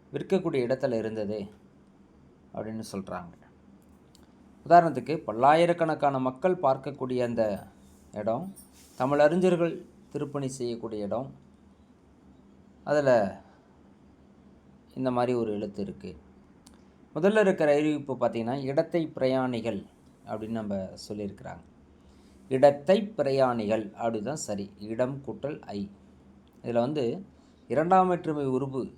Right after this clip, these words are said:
இடம்பெற்று வந்திருக்கிறது. இடத்தை குறிக்கிறது. "இடத்தை பிரயாணிகள்" அப்படி தான் சொல்லணும். அதே போல ரெண்டாவது தொடர்ல தங்கும் இடத்திற்கு செல்ல கோரப்படுகிறார்கள். இதுல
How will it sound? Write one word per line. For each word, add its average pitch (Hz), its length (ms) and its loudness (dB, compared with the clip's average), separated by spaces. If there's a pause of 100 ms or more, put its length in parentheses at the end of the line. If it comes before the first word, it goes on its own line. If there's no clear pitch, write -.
இடம்பெற்று 117 440 -6
வந்திருக்கிறது. 95 580 -8
இடத்தை 131 460 -4
குறிக்கிறது. 98 520 -12 (1600)
"இடத்தை 147 520 2
பிரயாணிகள்" 135 880 2 (800)
அப்படி 107 220 -8
தான் 127 200 -10
சொல்லணும். 98 340 -8 (1200)
அதே 180 200 4
போல 165 240 6
ரெண்டாவது 175 320 6 (100)
தொடர்ல 127 320 -2 (720)
தங்கும் 190 460 4
இடத்திற்கு 147 500 -4 (120)
செல்ல 127 240 -4 (140)
கோரப்படுகிறார்கள். 104 880 -4 (1160)
இதுல 151 140 -2